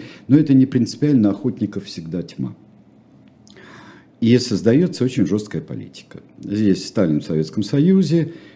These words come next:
и вполне сталинские руководители, как Берут в Польше, а, как, э, э,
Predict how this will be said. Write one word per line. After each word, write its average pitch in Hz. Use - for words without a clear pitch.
и 113
вполне 113
сталинские 82
руководители, 101
как 80
Берут 85
в -
Польше, 147
а, 90
как, 98
э, 85
э, 76